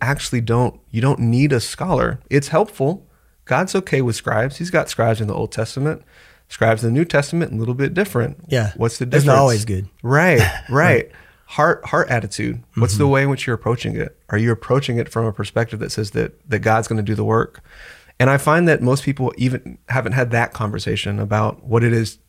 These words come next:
Speaker 1: to believe the Bible by faith and believe in the preservation of the Bible by
Speaker 2: Right.
Speaker 1: faith.
Speaker 2: Yeah.
Speaker 1: So I think that's the, the key element to me, more so than,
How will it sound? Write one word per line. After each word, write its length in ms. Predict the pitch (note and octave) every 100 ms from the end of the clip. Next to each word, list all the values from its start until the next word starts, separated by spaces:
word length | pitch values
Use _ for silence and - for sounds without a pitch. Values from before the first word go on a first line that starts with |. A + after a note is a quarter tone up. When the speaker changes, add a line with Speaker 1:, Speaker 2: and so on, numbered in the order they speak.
| _
Speaker 1:
to 80 | -
believe 320 | G#2 F#3 A#2
the 100 | A2
Bible 280 | G2+ G#2+ G#2+
by 140 | G#2+ G#2+
faith 420 | - A2 A2 - -
and 140 | A2
believe 440 | G#2 A2 A#2+ B2 -
in 180 | A2
the 80 | G#2+
preservation 680 | G2+ - G#2+ G2+ B2+ C#3 -
of 80 | A2
the 80 | -
Bible 280 | - -
by 100 | -
Speaker 2:
Right. 100 | -
Speaker 1:
faith. 320 | - E2+ - - - -
Speaker 2:
Yeah. 120 | - -
Speaker 1:
So 120 | - A#2+
I 120 | C3+
think 220 | C#3+ D3+
that's 280 | B2+ B2+ -
the, 280 | A#2+ A2 A2
the 160 | -
key 260 | G#2+ - B2+
element 340 | A#2 A2+ A2+ -
to 120 | G#2+
me, 140 | A2
more 240 | G#2+ A2 A#2
so 300 | - A#2 A2
than, 440 | G#2 G#2 G#2 G#2